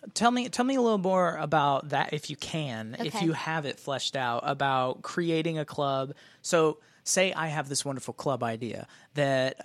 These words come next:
Speaker 1: uh, I want to do a chessboard club.
Speaker 2: Yes.
Speaker 1: And I wanna play chess with a bunch of students and collect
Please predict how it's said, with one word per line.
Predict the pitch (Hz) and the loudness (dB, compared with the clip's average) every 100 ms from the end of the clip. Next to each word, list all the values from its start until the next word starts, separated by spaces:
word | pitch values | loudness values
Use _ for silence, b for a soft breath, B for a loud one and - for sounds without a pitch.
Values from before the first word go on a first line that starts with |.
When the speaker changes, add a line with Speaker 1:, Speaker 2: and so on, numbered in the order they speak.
| - | -2
Speaker 1:
uh, | 139 131 127 127 | 0 2 0 2
I | 143 160 | 6 6
want | 156 151 151 151 143 - | 4 0 0 -2 -4 -8
to | 147 | -8
do | 147 143 143 139 - | -8 -6 -4 -4 -2
a | |
chessboard | - 156 - 127 104 | -2 -2 -2 -4 -6
club. | - 117 98 127 | -6 -4 -4 -6
Speaker 2:
Yes. | 233 214 | -8 -4
Speaker 1:
And | 135 151 | 2 4
I | 170 | 6
wanna | 165 | 4
play | 156 170 | 2 0
chess | 147 - 165 135 - | 2 2 2 2 -2
with | 143 139 | -2 -2
a | |
bunch | 143 143 | -2 -2
of | 135 | -2
students | - 135 127 | -2 -2 -4
and | 131 123 | -6 -4
collect | 135 120 - - | -2 -2 -6 -18